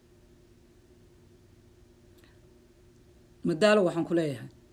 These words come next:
sharcigu waa inuu adiga ku qabto. Waa in, waad og tahay kuwa, maaragta, dhibka waddanka ku wada, kuwa waa inaad ka bilowdo oo sharcigu u soo qabto. Haddii kale, soo maaha. Adeer dee, iska qaso, maalinteeda kaa daba imaan doontee.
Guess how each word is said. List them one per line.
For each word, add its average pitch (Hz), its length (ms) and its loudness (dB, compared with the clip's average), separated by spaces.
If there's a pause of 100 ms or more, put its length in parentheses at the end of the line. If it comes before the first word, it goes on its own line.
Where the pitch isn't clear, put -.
(1000)
sharcigu 180 380 -2
waa 180 100 0
inuu 185 140 -2
adiga 180 220 0
ku - 120 -12
qabto. - 280 -12 (340)
Waa 180 180 -2
in, 240 180 4
waad 190 280 4
og 269 180 10
tahay 180 200 2
kuwa, 214 340 0 (460)
maaragta, 214 400 4
dhibka 214 320 0
waddanka 202 300 0
ku - 180 -6
wada, 180 200 4
kuwa 214 360 4
waa 185 160 0
inaad 208 240 -2
ka 233 100 -2
bilowdo 185 360 2
oo 165 100 -2
sharcigu 185 380 -2
u - 40 -6
soo 185 160 -4
qabto. - 280 -12 (320)
Haddii 175 200 -4
kale, 196 180 -2
soo 196 180 -2
maaha. 143 280 -4 (440)
Adeer 190 320 0
dee, 151 260 -2 (600)
iska - 260 -8 (100)
qaso, 180 300 -2 (440)
maalinteeda 185 540 2
kaa 170 160 -2
daba 156 180 -4
imaan 160 280 -2
doontee. 147 380 -10